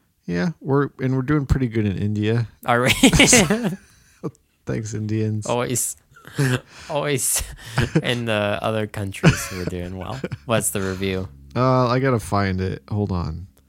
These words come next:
Speaker 1: Give me five seconds.
Speaker 2: You're
Speaker 1: Talk
Speaker 2: fine.
Speaker 1: about something funny.
Speaker 2: Um, well, I got Chipotle a couple weeks ago, and it absolutely wrecked me.
Speaker 1: Every day.
Speaker 2: Real bad. Um, but then I got,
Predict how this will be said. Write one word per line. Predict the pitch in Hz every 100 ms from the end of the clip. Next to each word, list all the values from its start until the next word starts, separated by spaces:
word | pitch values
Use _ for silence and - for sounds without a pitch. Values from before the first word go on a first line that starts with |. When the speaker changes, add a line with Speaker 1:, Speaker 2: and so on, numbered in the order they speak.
| - _ -
Speaker 1:
Give | 110
me | 110 107
five | - 104 95
seconds. | - 101 87 90
Speaker 2:
You're | 104
Speaker 1:
Talk | 113 117
Speaker 2:
fine. |
Speaker 1:
about | 139 135
something | 127 117 92
funny. | - 107 98 104 - _ 104
Speaker 2:
Um, | 107 107 107 107 107 107 107 104 104 - _ _ _ _ _
well, | 95 101 113 160 160 _ _ _ _ _ _ -
I | 117
got | 143 175
Chipotle | - - - 156 104 104 107 113
a |
couple | - 107 101
weeks | 98 92
ago, | - 104 110 107 -
and | 101 104 -
it | 127 151 - - -
absolutely | 123 135 - 98 98 95 85
wrecked | 73 - -
me. | - - - _ _ _
Speaker 1:
Every | 98 90 92
day. | - 80 107
Speaker 2:
Real | 110 101 95
bad. | - 60 71 - 151 - -
Um, | 107 101 90 92 104
but | 139 139
then | 190
I | 180
got, | 175 180 180 170